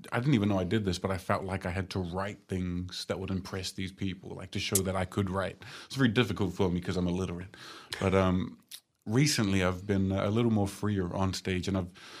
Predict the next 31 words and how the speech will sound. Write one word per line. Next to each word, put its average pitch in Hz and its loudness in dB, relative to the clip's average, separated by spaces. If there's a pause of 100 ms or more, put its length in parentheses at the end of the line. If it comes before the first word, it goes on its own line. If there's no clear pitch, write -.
(240)
uh, 98 8
been 95 8
able 98 8
to 92 4
see 95 4
more, 98 2 (200)
um, 92 -2 (160)
different 104 -2
styles 90 2
of 90 0
crowd 87 0
work 87 -2
and, 92 -8
like, 90 -2
variations 87 0
of 87 -6
it. 101 -8
And 95 -4
I've 90 -4
realized 87 -2
that - -6 (540)
to - -2
make, 95 2
to - 2
be 107 4
ultimately 101 4
more 101 6
comfortable 87 -2
on 82 -4
stage, 85 -4
um, 90 -6